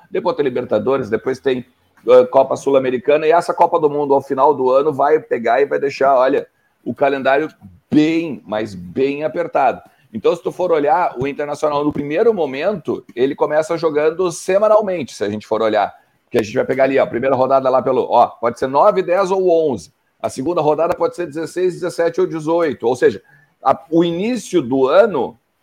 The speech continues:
no Brasileirão é de uma semana, mas daí porque tem os estaduais, porque tem, tem os outros jogos também de, das outras competições ao meio da semana.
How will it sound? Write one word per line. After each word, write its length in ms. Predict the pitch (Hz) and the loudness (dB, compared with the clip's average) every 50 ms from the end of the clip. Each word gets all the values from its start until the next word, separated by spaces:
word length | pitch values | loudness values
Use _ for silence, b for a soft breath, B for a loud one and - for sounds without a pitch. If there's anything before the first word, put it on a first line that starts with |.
| _ _ - | _ _ -6
no 440 | 120 127 135 147 156 170 175 180 175 | -4 -2 -2 2 2 4 4 4 4
Brasileirão 680 | 170 156 156 151 143 160 170 170 165 160 165 180 208 | 4 4 4 2 0 2 4 4 6 6 4 2 2
é 60 | 226 208 | 0 0
de 140 | 170 208 | 0 -2
uma 160 | 220 226 233 196 | -2 -2 -2 -2
semana, 340 | - 220 214 214 202 165 | -2 -2 0 0 0 0
mas 180 | 151 151 156 156 | -2 -4 -4 -4
daí 120 | 170 190 | -4 -6
porque 220 | 180 - 185 - 180 | -8 -8 -10 -10 -10
tem 140 | - 196 202 | -8 -8 -8
os 100 | 196 175 | -6 -6
estaduais, 720 | 190 185 - 208 190 185 208 214 202 196 185 185 180 - - | -8 -6 -2 -2 -2 0 2 2 2 2 0 -2 -4 -6 -10
porque 220 | - 127 117 - | -14 -16 -14 -12
tem, 320 | 117 127 127 131 135 135 - | -8 -6 -4 -4 -4 -6 -8
tem 200 | - 135 143 139 | -8 -8 -6 -6
os 120 | 131 123 | -4 0
outros 320 | 143 160 160 - 170 156 | 0 0 0 -2 -8 -6
jogos 320 | 131 135 143 151 160 151 - | -4 -2 -2 -2 -2 -4 -6
também 260 | - 127 135 139 147 | -8 -8 -8 -8 -8
de, 160 | 123 123 127 | -6 -6 -4
das 180 | 120 127 123 120 | -2 -2 -2 -2
outras 220 | 143 135 131 - | -4 -8 -8 -10
competições 560 | - 147 - - 147 143 - - 143 151 147 | -12 -10 -8 -8 -8 -6 -2 0 0 0 2
ao 160 | 151 156 156 156 | 2 2 2 2
meio 260 | 151 147 151 156 170 | 0 -2 -2 -2 -2
da 120 | 156 160 | -2 -4
semana. 480 | 156 - - 180 175 151 147 135 104 | -4 -2 -4 -4 -4 -4 -6 -8 -10